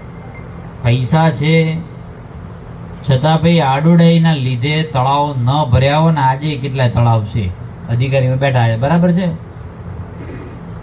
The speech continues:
અને હવે કિંમત સમજાઈ છે, પોણી આવી ગયું છે જે ગમમ નીકળી હતી, એટલે હવે કે કરો, પણ હવે ન થાય,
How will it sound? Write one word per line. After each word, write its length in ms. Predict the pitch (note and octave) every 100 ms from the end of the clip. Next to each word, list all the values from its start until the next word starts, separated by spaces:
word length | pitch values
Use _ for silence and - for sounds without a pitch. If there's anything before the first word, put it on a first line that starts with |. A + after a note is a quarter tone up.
| - - -
અને 240 | - B2+ C#3
હવે 300 | A#2+ B2+ E3
કિંમત 420 | - D#3 E3 F3+
સમજાઈ 560 | C#3+ D3+ E3+ F#3 F#3+ E3+
છે, 240 | D#3+ D#3+
પોણી 300 | C3+ D3+ E3+
આવી 220 | E3 F#3+
ગયું 240 | F3 D#3+ C#3+
છે 220 | C3+ C#3
જે 460 | A#2+ A2+ A#2 C3 C#3+
ગમમ 380 | B2+ C3+ C3
નીકળી 340 | A#2+ A#2 B2+ B2
હતી, 160 | A#2
એટલે 800 | B2 E3+ - - - - - B2+
હવે 340 | C3 A2 B2+ D#3
કે 160 | D3
કરો, 320 | B2 C#3+ C3 G2 - - - - - - - - - -
પણ 120 | C3+
હવે 220 | C3 C#3+
ન 180 | D#3+ F3+
થાય, 280 | E3 A2+ F#2